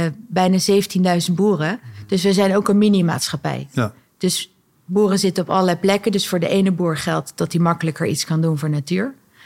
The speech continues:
Speaker 1: Voor de andere boer geldt dat hij iets kan doen op
Speaker 2: Ja.
Speaker 1: C O twee. En de ander kan weer iets doen met weidevogels. Hè. Dus iedereen kan op z'n, op zijn eigen manier bijdragen. Wij hebben, eh, een programma dat heet, eh,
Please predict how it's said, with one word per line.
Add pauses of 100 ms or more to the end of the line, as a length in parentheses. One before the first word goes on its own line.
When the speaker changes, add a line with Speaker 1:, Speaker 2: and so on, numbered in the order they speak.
(320)
Speaker 1:
Voor
de
andere
boer
geldt
dat
hij
iets
kan
doen
op
Speaker 2:
Ja.
Speaker 1:
C
O
twee.
En
de
ander
kan
weer
iets
doen
met
weidevogels.
Hè.
Dus
iedereen (460)
kan
op
z'n, (240)
op
zijn
eigen
manier
bijdragen. (880)
Wij
hebben,
eh, (300)
een
programma
dat
heet,
eh,